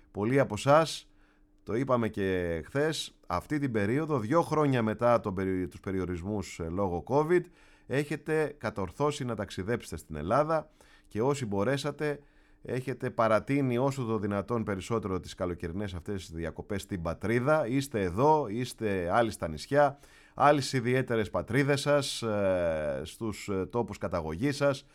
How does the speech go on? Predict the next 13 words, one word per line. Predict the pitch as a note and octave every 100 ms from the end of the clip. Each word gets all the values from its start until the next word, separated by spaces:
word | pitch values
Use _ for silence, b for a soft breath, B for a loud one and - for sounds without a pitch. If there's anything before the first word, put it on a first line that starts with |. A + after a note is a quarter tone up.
| b b b b
Συναντάτε | - B2 B2+ B2 D3 C#3+ B2 A2 G2 F2+ E2 G1+
συγγενείς, | - - F2+ G2 A2+ D3+ D3 - - - _ _
ε, | - C2+ G1+ -
φίλους, | - C#3+ D3 D3 D3 C#3 - - _ _ _ _ _ _ _ - - -
τους, | E2 D#2 - -
ε, | C#2+ A#1+ C2+ B1 G#1+ A1 A1+
πατεράδες, | D2+ E2 G#2+ A2+ A#2+ -
τις | - C#2+
μανάδες, | C#2+ C#2+ D#2 A#2 B2+ A#2 G#2+ - - -
τους | D#2+ D#2+
παππούδες, | F2 - A2 A#2 F2+
τις | -
γιαγιάδες. | D#2+ D#2 A#2+ C3+ B2 -